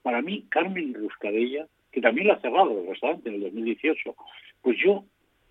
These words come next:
en Carmen Ruscadella, el tres estrellas Michelin donde mejor he comido, ¿vale?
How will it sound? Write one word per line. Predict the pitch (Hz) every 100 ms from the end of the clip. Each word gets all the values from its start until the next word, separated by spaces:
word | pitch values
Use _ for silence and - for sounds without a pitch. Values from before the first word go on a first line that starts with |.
| _ _
en | - 147
Carmen | 196 202
Ruscadella, | 160 - 139 160 165
el | 139
tres | 120 139
estrellas | 139 143 120
Michelin | 113 120 143 139
donde | 123 117
mejor | 107 - - 120
he | 98
comido, | - 254 - - _ _ -
¿vale? | -